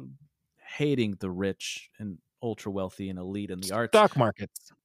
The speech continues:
Speaker 1: it's been recommended by Philip Church of philip church dot tech. You know, speaking of your website name,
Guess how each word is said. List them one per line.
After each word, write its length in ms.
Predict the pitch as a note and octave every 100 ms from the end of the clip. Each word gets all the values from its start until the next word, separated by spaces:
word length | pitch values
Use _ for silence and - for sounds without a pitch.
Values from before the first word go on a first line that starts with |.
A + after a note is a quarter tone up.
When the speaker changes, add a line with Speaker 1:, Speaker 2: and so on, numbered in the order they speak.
| _
Speaker 1:
it's 180 | B2 A#2+
been 300 | C#3 C#3+ D3
recommended 600 | B2+ C#3+ D#3+ D3 E3+ E3
by 180 | D3+ D3
Philip 360 | C3+ D#3 E3+ E3+
Church 260 | F3 F#3
of 80 | C#3
philip 280 | - E3 D#3+
church 320 | - D#3 -
dot 200 | D3+ C3+
tech. 320 | - G3 F3 - - -
You 100 | -
know, 140 | F3+ G3
speaking 540 | - - E4 G4 B3 -
of 420 | D#3+ F3+ F#3+ E3+ _ -
your 520 | C3 D3 D3+ D3 - -
website 560 | C#3+ - - A#2+ G#2
name, 280 | G#2+ A2+ B2